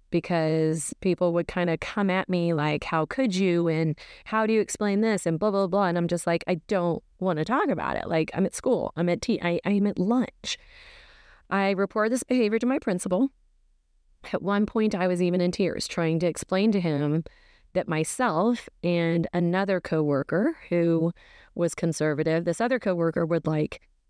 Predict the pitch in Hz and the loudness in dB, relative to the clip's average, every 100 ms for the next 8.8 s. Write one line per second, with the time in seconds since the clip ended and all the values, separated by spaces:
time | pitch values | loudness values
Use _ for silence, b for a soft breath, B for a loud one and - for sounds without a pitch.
0 | _ - 202 - 156 147 147 156 156 156 | _ -6 -4 -2 0 0 0 0 0 0
1 | - - - 175 175 170 165 160 147 156 | -2 -8 -2 0 2 2 0 0 -2 -2
2 | 147 147 - 151 160 156 147 143 - - | 0 -2 0 -4 -2 -2 0 -2 -8 -6
3 | 165 165 135 - - 160 156 151 - _ | -2 -2 -2 -4 -2 -4 -2 -4 -8 _
4 | - 170 151 160 139 135 131 - 156 143 | -4 -2 -2 -2 0 0 0 -2 -8 -2
5 | 175 165 160 160 147 151 143 131 - _ | 0 0 0 2 0 2 -2 -2 -10 _
6 | _ _ 156 - 175 165 156 151 135 _ | _ _ -4 -2 -4 -2 -2 -2 -4 _
7 | _ - 160 170 160 156 147 170 151 151 | _ -2 0 0 -2 0 0 0 0 2
8 | 135 151 151 - 139 127 101 | 2 0 -4 -4 -2 0 -2